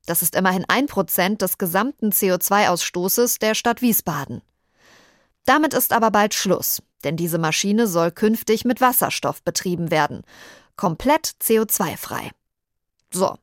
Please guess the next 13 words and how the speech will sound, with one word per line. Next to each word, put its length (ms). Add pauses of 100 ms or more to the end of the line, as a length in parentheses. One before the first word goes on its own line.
(120)
hört 160
sich 100
ja 140
toll 200
an. 300 (640)
Aber 460 (240)
es 160
gibt 160
beim 220
Wasserstoff 640
auch 180
einen 380
Haken. 320